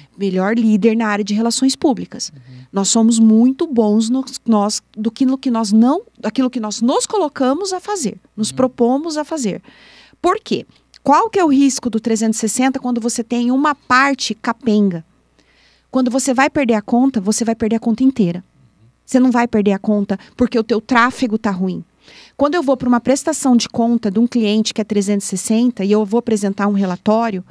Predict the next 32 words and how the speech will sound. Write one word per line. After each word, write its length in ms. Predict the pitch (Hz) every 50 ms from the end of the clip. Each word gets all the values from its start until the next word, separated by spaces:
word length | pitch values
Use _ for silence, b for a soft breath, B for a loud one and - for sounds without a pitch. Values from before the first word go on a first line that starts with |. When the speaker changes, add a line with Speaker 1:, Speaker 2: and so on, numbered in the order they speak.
| b b b b b b b b -
Speaker 1:
o 60 | 226
relatório 440 | 262 269 277 277 - 285 285 311 339
ele 160 | 330 294 294
tem 160 | - - 285
que 100 | 269 -
tá 140 | - 247 226
bom 320 | 202 190 240 262 269 262
do 140 | 247 233 277
começo 880 | 269 - - 311 311 302 269 262 277 294 311 330 349 - - - -
ao 180 | 330 339 370 403
fim. 420 | - - - - 269 269 269 262 B B B B B B B B
E 160 | - - 240 269
aí, 380 | 254 247 254 254 302 403 466 370
nesse 360 | 294 302 339 381 - - -
caso, 500 | - 269 247 277 311 311 285 220 208 220
a 60 | 220
cobrança 640 | - - 262 220 202 254 269 285 330 359 349 - 262
que 80 | 247 240
acontece 560 | 233 - 226 220 208 233 214 202 - - 262
interna 580 | 262 269 262 - 254 233 247 254 254 226 196 185
na 160 | 185 180 185
mapa 560 | 190 190 214 240 262 262 - - 202 180 175 B B B B B B B _
é 140 | - 240 240
exatamente 640 | 240 214 240 247 285 285 - 302 285 285 277 - 302
assim. 320 | 294 294 - 208 185 185 b b b b -
A 60 | 196
tua 180 | - - 226 214
área 160 | 220 220 220
tem 160 | - 226 220
que 80 | 214 -
tá 140 | - 233
boa, 360 | 214 196 196 196 190 185 180